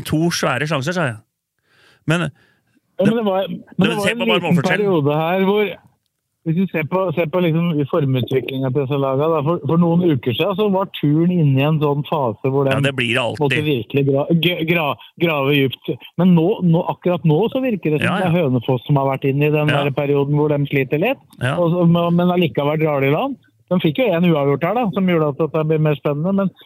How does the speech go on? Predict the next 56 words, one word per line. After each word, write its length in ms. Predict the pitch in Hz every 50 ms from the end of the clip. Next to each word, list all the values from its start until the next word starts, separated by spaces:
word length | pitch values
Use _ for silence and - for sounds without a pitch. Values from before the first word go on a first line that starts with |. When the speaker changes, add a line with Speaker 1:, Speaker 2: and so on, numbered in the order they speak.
| _ -
Speaker 2:
men 100 | 185 190
turen 300 | - - 170 180 254 262
har 140 | 262 254 254
jo 80 | 247 247
liksom 360 | 240 185 190 214 214 214 190 - - _ _ - 208 185 -
slått 200 | 214 220 214 -
litt 160 | 175 - - -
tilbake. 380 | 190 170 156 135 127 - 180 196
Nå 80 | 196
hadde 240 | 190 190 180 156 156
de 120 | 156 165
jo 80 | 185 175 - - - - - _ _ -
Wilsgård 640 | 151 151 143 139 131 123 - - - 175 175 180
redda 240 | 180 175 156 151 160 156
straffe, 1200 | - 180 165 143 - - - - 135 147 156 156 156 156 156 156 156 156 151 151 151 147 147 143 - - _ _ -
som 160 | 170 165 165 165 160
nok 160 | 151 143 -
var 180 | - 160 160 160
litt 180 | 156 156 156 -
tvilsom 460 | - 160 151 139 120 - - 127 127 135
der 140 | 139 135 139
muligens. 380 | 139 135 135 135 139 151 160 170
Jeg 100 | 165 160 -
så 140 | - 139 147 147
den, 200 | 147 139 143 147 147 151
eh, 160 | 147 147 147
litt 160 | 147 143 131
på 80 | - 151
den 60 | 143
Speaker 1:
Ja, 60 | 139 151
men 80 | 214 214
alle 240 | 208 170 151 180
Speaker 2:
matchen, 80 | 226 160
Speaker 1:
får 80 | 160 -
Speaker 2:
og 60 | 214
da 80 | 151
Speaker 1:
sånne, 240 | 151 143 143 165 175 185 -
alle 220 | 175 180 165 202 220
får 160 | - 196 202
Speaker 2:
Ja, 80 | 180 190
Speaker 1:
sånne. 200 | 170 135 151 165 160 143 _ _ _ _ _ _ _ -
City 340 | - - 170 160 - - 202
har 60 | 196
tapt 220 | - 196 190 - -
tre 100 | 175 156
av 100 | 156 160
de 60 | 190
fire 180 | 185 - 156 160 151
Speaker 2:
gikk 40 |
de 60 | - -
Speaker 1:
siste, 120 | 196 185
Speaker 2:
rett 60 | 165 151
Speaker 1:
dem 80 | 143
også. 120 | 147 160 160
Speaker 2:
opp 100 | 147 -
der. 240 | 175 180 190 175